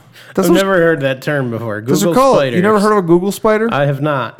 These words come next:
Speaker 2: <laughs>
Speaker 1: They're little spiders that they send out electronically to go through a whole website
Speaker 2: Oh.
Speaker 1: and look
Speaker 2: <laughs>
Speaker 1: for information for
Speaker 2: Keyword
Speaker 1: keywords.
Speaker 2: searches.
Speaker 1: Yeah,
Speaker 2: Okay.
Speaker 1: keyword searches.
Speaker 2: That
Speaker 1: The
Speaker 2: makes
Speaker 1: Google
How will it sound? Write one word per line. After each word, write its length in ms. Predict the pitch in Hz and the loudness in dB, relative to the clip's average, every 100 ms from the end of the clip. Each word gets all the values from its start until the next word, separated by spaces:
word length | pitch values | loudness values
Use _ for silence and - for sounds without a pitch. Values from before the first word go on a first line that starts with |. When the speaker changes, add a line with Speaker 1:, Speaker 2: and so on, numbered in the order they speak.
| 156 | -8
Speaker 2:
<laughs> 0 | |
Speaker 1:
They're 220 | - 170 180 | -2 2 4
little 180 | 214 | 4
spiders 520 | 196 - 202 208 185 143 | 0 0 2 4 2 2
that 80 | |
they 160 | 131 131 | -2 -4
send 300 | - 165 156 | 0 0 2
out 140 | 156 | 2
electronically 720 | 147 143 135 156 147 143 135 113 | 2 0 0 -2 0 -2 0 -2
to 80 | |
go 180 | 107 127 | 0 0
through 220 | 127 131 | 0 0
a 40 | 117 | 0
whole 200 | 127 123 | 0 0
website 600 | 127 131 - 101 98 95 - | 0 -2 -6 -8 -8 -12 -14
Speaker 2:
Oh. 360 | 196 190 151 110 - _ | -8 -6 -6 -8 -14 _
Speaker 1:
and 260 | - 127 131 | -2 0 0
look 220 | 147 147 | 0 -2
Speaker 2:
<laughs> 100 | - | -4
Speaker 1:
for 360 | 139 135 131 127 | 0 2 2 -2
information 600 | 151 143 143 123 131 127 | -4 -2 0 0 -2 -2
for 60 | 226 | -2
Speaker 2:
Keyword 180 | 208 151 | 0 2
Speaker 1:
keywords. 480 | 147 151 165 180 180 | 4 4 2 0 -4
Speaker 2:
searches. 140 | - | -4
Speaker 1:
Yeah, 120 | 320 247 | -2 0
Speaker 2:
Okay. 160 | 175 | 2
Speaker 1:
keyword 160 | 311 254 | 0 0
searches. 380 | 117 95 95 - | -2 -4 -10 -6
Speaker 2:
That 60 | |
Speaker 1:
The 40 | - | -2
Speaker 2:
makes 240 | 262 311 | 0 0
Speaker 1:
Google 60 | 277 | 0